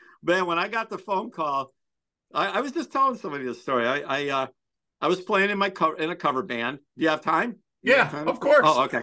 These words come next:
Speaker 2: <laughs>
Speaker 1: Yeah, I was, I was playing in a, um, you know, a cover band around here and, uh, at a club, and, uh, uh, there was this guy that working the door. He was a bouncer.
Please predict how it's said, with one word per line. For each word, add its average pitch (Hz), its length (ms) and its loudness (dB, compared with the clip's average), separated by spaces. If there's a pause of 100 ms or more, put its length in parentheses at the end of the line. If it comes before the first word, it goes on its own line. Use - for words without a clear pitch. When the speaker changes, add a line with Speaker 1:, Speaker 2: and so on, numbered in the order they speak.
(140)
Speaker 2:
<laughs> 403 60 2 (220)
Speaker 1:
Yeah, 147 160 4
I 151 240 2
was, 165 320 -8
I 151 120 0
was 156 140 -2
playing 175 340 -2
in 156 140 -2
a, 143 220 -4 (500)
um, 127 520 0 (380)
you 170 120 2
know, 156 100 4
a - 60 -2
cover 160 240 0
band 139 280 -6
around 131 300 0
here 120 280 0
and, 123 180 -4
uh, 123 240 0 (480)
at 170 120 -4
a 190 40 -4
club, 147 460 0 (840)
and, 143 200 0
uh, 143 100 -4 (100)
uh, 139 320 4
there 151 120 0
was 151 140 -2
this 165 180 -6
guy 147 500 0
that 143 180 -8
working 143 360 0
the 160 80 2
door. 165 320 0
He 110 80 -6
was 127 140 -8
a 135 60 -10
bouncer. 165 500 -2